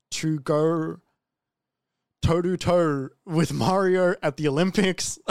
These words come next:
Um, <laughs> but, but, but, but, but what I mean is, is Sonic is maybe the only character the size, like, like that size,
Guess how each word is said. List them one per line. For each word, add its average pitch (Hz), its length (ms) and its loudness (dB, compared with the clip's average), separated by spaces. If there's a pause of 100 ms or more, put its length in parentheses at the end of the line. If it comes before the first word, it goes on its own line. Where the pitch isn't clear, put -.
Um, 165 220 0
<laughs> - 1200 -10
but, 240 160 0
but, 254 220 0
but, 196 220 -2
but, 196 140 -2
but 185 100 2
what 196 140 4
I 202 80 4
mean 196 240 -2
is, 156 300 -2
is 165 220 -2 (340)
Sonic 220 380 0
is 240 120 0
maybe 202 220 -2
the 202 160 -4
only 170 220 -2
character 160 440 -4
the 135 120 -4
size, 147 680 -2 (400)
like, 156 240 -4
like 151 200 -2
that 156 160 0
size, 143 220 -2